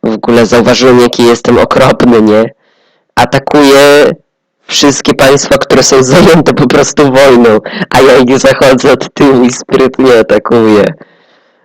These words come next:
A, ale to musi być straszne dla innych państw. Kiedyś pewnie jakieś inne państwo mojemu tak zrobi i wtedy nie będę zadowolony.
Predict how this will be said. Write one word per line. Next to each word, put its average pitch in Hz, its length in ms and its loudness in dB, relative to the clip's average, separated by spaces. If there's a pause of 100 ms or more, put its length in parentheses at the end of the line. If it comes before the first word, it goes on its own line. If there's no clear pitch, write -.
(160)
A, - 120 -2 (140)
ale 117 240 2
to 123 120 -2
musi 117 220 0
być 101 220 -6
straszne 117 520 -2
dla 110 160 2
innych 107 260 0
państw. 101 480 -2 (500)
Kiedyś 131 320 0
pewnie 127 360 0 (2500)
jakieś 123 260 -2
inne 139 300 2
państwo 131 500 0
mojemu 131 440 2
tak 104 220 -2
zrobi 101 520 -2
i 139 80 -2
wtedy 143 300 0
nie 170 160 2
będę 117 340 0
zadowolony. 107 760 -2